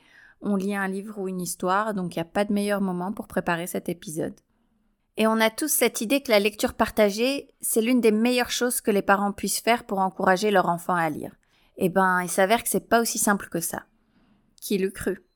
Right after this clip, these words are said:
Donc, euh, analysons donc un peu tout ça. La lecture partagée, elle est considérée comme l'un des, des moyens, euh,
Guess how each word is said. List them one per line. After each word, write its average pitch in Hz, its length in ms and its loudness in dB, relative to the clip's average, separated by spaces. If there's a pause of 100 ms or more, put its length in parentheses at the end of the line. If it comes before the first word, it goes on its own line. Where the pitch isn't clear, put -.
Donc, 185 420 -6
euh, 180 340 4 (100)
analysons 190 560 0
donc 185 240 -6
un 170 80 -2
peu 165 140 -4
tout - 120 -16
ça. - 240 -6 (560)
La 202 140 8
lecture 220 340 2
partagée, 226 760 2
elle 202 100 2
est 190 100 -2
considérée 226 880 -2
comme 190 340 2
l'un 214 320 2
des, 175 840 -4
des 190 140 0
moyens, 196 840 -2
euh, 160 340 -6